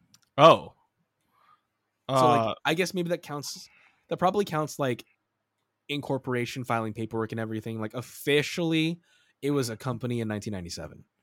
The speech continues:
Speaker 1: Okay, so, like,
Speaker 2: So I don't know when officially operations began.
Speaker 1: Okay, I'm gonna s-, I'm gonna say Pulp Fiction. It's a, that's a ninety-five film. So
Speaker 2: Okay.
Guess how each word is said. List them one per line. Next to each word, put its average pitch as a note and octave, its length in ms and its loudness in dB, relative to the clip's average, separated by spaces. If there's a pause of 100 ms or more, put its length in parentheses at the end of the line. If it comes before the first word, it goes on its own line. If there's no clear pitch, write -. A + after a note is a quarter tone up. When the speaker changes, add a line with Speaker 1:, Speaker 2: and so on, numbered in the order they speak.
(380)
Speaker 1:
Okay, D3 360 0
so, C#3+ 280 4
like, A#2 480 0 (240)
Speaker 2:
So D#3 100 -6
I C3+ 80 -2
don't D3+ 160 0
know D#3 120 0
when D3+ 100 0
officially C#3 420 -4
operations A2 640 -4
began. F2+ 720 -14 (160)
Speaker 1:
Okay, B2+ 260 -2
I'm C3+ 220 -2
gonna G3+ 140 4
s-, - 240 -8
I'm C#3 100 -4
gonna F3 100 2
say D3+ 180 -2
Pulp - 420 -6
Fiction. - 480 -12 (340)
It's C3 220 -6
a, C3+ 100 0 (120)
that's D#3+ 220 -2
a C3 60 0
ninety-five A2 560 -4
film. G#2 320 -10 (600)
So - 160 -2
Speaker 2:
Okay. G#2+ 100 0